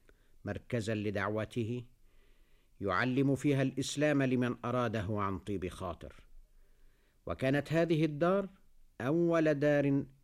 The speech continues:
للدعوة الإسلامية يردها كل من سعى إلى ارتشاف الحق من نبع النبوة الصافي الدفاق.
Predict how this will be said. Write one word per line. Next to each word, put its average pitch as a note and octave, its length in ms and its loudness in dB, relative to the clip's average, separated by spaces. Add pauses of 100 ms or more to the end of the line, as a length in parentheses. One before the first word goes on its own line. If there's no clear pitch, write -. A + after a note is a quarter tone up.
(440)
للدعوة A#2 680 0
الإسلامية A#2 960 -2 (580)
يردها A2+ 720 0 (140)
كل A#2 220 0
من A2 280 -2
سعى G#2 480 -2
إلى G#2 140 -4
ارتشاف G2 540 -8
الحق B2 480 -6
من G2+ 260 -2
نبع G2 280 -6
النبوة F#2+ 680 -6
الصافي F#2 500 -10
الدفاق. - 720 -14